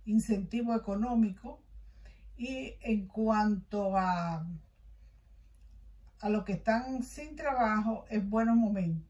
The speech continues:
es buen momento para, eh, por el currículo, eh, ser perseverante, eh, tratar de, de, de mantener la actitud para lograr, eh,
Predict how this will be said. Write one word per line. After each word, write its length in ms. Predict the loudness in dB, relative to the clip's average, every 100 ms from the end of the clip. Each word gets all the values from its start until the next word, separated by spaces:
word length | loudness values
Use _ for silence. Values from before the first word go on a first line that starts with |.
| -6
es 100 | -2
buen 180 | 0
momento 520 | 0 2 0 0 -2 -4
para, 520 | -2 0 0 -2 -8 -10
eh, 400 | -4 -2 -2 -4 -6 -8 -8 _
por 180 | -2 -2
el 120 | -2
currículo, 840 | -2 -2 -2 -4 0 0 0 -2 -8 -20 -20 -20 -20 -16
eh, 640 | -4 -2 0 -2 -4 -6 -8
ser 300 | -2 0 0
perseverante, 1200 | 0 -2 -2 -2 0 2 2 0 0 -4 -4 -8 -14 -20 -20 -20
eh, 400 | -10 -6 -6 -8 -14 -20 -20 -20 -20 -20 -20 -20 -20 -12
tratar 560 | -2 0 2 4 4 2
de, 300 | 0 -2 -6
de, 640 | -6 -2 -2 -2 -4 -6
de 260 | -6 -4 4
mantener 840 | 4 4 0 0 2 2 2 0
la 160 | 0 0
actitud 720 | 0 -4 -6 -6 -6 -6 -6 -14 -20 -20 -20 -20 -2
para 420 | 2 4 2 -2 -2
lograr, 720 | 0 0 2 2 2 0 -12 -20 -16
eh, 540 | -6 -4 -2 -4 -6